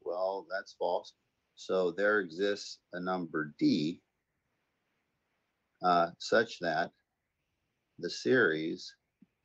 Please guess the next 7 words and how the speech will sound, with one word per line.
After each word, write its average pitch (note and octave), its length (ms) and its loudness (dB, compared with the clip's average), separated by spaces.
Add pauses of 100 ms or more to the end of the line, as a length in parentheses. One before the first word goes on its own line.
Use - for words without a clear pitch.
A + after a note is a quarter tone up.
(140)
C G2 500 -2
n F#2 480 2 (1120)
x - 480 0
to F2 100 2
the E2 260 -4
n F2+ 460 4 (880)
diverges D#2 1040 4